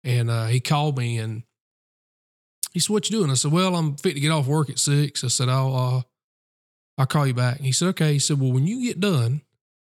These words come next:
he said, uh, and him and I have this beha-, this, uh, we have this way with each other.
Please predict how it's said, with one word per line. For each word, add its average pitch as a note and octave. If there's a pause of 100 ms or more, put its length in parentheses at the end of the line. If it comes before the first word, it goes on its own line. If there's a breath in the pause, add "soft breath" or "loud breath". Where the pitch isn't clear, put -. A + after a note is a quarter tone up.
(400)
he C#3
said, C3
uh, B2 (140)
and B2+
him F#3+
and E3
I C#3+
have C3+
this B2
beha-, C3 (140)
this, C#3 (520)
uh, A#2+ (1000)
we D3+
have D3
this B2
way C3+
with A2+
each A2
other. -